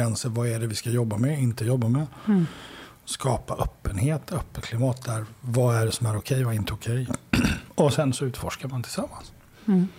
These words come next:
Speaker 1: Det är en helt naturlig process på en, på en kreativ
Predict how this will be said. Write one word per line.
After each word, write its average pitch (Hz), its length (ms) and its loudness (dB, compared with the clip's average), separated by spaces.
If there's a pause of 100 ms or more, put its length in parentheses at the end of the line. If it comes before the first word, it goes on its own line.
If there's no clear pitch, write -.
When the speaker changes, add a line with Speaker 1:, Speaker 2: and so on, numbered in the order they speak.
(260)
Speaker 1:
Det - 600 -4
är 160 40 6
en 143 240 -2
helt 147 500 0
naturlig 143 480 2
process 151 340 -4
på - 160 -10
en, 143 100 -2
på 135 140 -6
en 127 60 -2
kreativ 143 480 -2